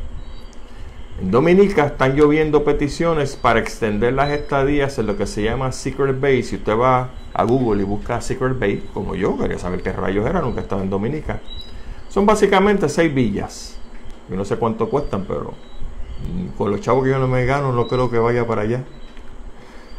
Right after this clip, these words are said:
Y están buscando extender la estadía en esas seis villas. O sea que ahora mismo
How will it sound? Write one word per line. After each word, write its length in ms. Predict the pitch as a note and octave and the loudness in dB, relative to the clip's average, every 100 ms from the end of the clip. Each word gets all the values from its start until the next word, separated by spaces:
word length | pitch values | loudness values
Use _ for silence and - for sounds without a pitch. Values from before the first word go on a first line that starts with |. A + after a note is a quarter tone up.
| - - | -10 4
Y 80 | C3 | 4
están 320 | C3 E3+ G3 | 8 6 8
buscando 760 | G#3+ A3 A#3+ A3+ F#3 D#3+ G3+ - - - - - - - - - - - - - | 6 6 6 6 6 4 2 -2 -8 -8 -8 -6 -6 -6 -6 -6 -8 -8 -6 0
extender 640 | C3 - - C3+ B2+ D#3+ | 0 2 2 4 6 6
la 140 | G3 E3 | 6 4
estadía 600 | - - B2+ F3+ G3+ D3 | 2 2 4 6 4 4
en 100 | C3 | 2
esas 260 | C#3+ E3 | 0 -2
seis 240 | - E3+ C3+ | 0 0 2
villas. 320 | A#2 G#2 G2 | 0 2 0
O 60 | G2+ | 0
sea 180 | B2+ | 2
que 40 | A#2 | 4
ahora 200 | B2+ D#3 | 4 4
mismo 500 | F3+ F#3 D3 A#2 | 4 2 2 0